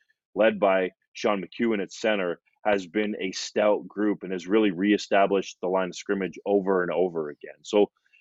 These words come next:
I think Calgary's built for playoff football. The Stampeders probably wish this game was at McMahon Stadium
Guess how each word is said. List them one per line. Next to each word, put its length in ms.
I 80
think 180
Calgary's 360
built 340
for 120
playoff 360
football. 320
The 60
Stampeders 400
probably 280
wish 220
this 140
game 180
was 120
at 80
McMahon 340
Stadium 460